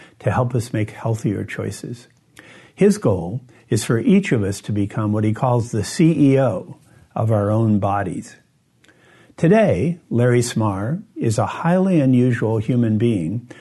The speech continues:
working with very special computing resources to understand and manage his own body. Ten years from now, normal people will have access to similar resources for well-being. Computing will augment human talents,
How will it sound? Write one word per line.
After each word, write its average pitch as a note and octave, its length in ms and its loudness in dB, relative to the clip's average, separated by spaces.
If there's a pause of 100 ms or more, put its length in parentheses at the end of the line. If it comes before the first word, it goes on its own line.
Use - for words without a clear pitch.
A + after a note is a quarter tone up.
(240)
working C#3 420 4
with G2 320 0
very D3 420 2
special G2+ 720 -10
computing A2+ 500 0
resources G#2 640 -4
to - 120 -10
understand A2+ 640 -2
and G2+ 120 0
manage G2+ 400 -4
his G#2+ 200 -6
own G2+ 240 -4
body. G2+ 440 -4 (720)
Ten E3 180 2
years A3 260 4
from G2+ 180 -2
now, F#2+ 200 -4
normal D#3 540 2
people G2 400 -4
will G2+ 160 -4
have G2+ 260 -4
access G#2+ 440 -6
to - 120 -6
similar B2+ 520 0
resources G2 760 -6
for G#2+ 160 -6
well-being. G#2 680 -2 (520)
Computing B2 560 2
will G#2+ 260 -2
augment D3 480 0
human A2 340 -2
talents, D3 600 -2